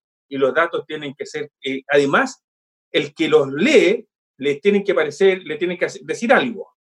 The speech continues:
¿eh? ¿Qué ha pasado? Como se ha manif-, como ha ocurrido esto hasta el momento, como hemos conocido hasta el momento la información, hoy, un día eran seis mil fallecidos, después aparecieron mil,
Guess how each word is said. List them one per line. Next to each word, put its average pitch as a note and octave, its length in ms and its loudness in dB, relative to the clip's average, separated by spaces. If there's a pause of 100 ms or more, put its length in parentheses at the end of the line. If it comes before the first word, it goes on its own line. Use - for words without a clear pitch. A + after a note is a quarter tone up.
(140)
¿eh? G#3+ 120 -10 (580)
¿Qué C4+ 120 -2
ha C4 40 4
pasado? A#3+ 360 2
Como F#3 380 -2
se - 160 -4
ha G#3+ 40 2
manif-, G#3+ 340 -6
como - 220 -6
ha F#3+ 80 2
ocurrido F#3+ 560 0
esto F3+ 220 0
hasta D#3 140 -6
el D3 40 -6
momento, D#3 400 -6
como C#3+ 180 -6
hemos F3+ 200 -2
conocido D3+ 840 0
hasta C#3+ 220 -4
el C#3 60 -2
momento C#3+ 360 -2
la C#3 80 -2
información, C#3 600 -4 (1160)
hoy, F3+ 280 6
un F#3+ 180 4
día G3+ 280 6
eran F#3+ 340 2 (520)
seis E3 260 0
mil F#3 160 0
fallecidos, F#3+ 920 2
después E3 240 -4
aparecieron D#3 560 -4
mil, F#3+ 500 2